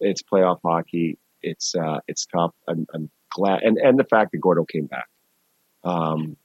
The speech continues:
so we didn't hold him back. He was, you know, Gordo was a tough kid. We were trying to err on the side of caution. So Gordo will come back. He's like, "Not a chance. I want back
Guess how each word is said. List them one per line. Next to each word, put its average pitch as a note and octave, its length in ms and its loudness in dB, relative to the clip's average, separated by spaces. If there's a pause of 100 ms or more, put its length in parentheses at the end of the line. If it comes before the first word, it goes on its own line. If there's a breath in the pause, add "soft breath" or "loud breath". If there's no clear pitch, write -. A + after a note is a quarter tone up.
(120)
so - 140 -4
we A2+ 80 6
didn't A2 180 4
hold G2+ 180 4
him F2+ 80 2
back. F#2 280 4
He G2+ 140 2
was, F2+ 480 -2 (440)
you E2 60 -4
know, E2+ 40 -6
Gordo G2+ 260 4
was F2 100 2
a F2 60 -6
tough F2 260 -2
kid. F#2 420 0
We G2 140 2
were F#2+ 280 4 (200)
trying F#2 220 0
to D2+ 100 -6
err F2+ 260 2
on F2+ 80 0
the F2 60 -4
side F2 240 -2
of E2+ 60 -6
caution. E2+ 500 -2
So E2+ 140 -4
Gordo F2 320 2
will E2+ 80 0
come - 200 -20
back. D#2+ 280 -2
He's E2 200 -10
like, D#2+ 220 -4
"Not D#2+ 140 -2
a - 20 -10
chance. - 360 -8
I - 40 -20
want D#2 160 -6
back D2 200 -8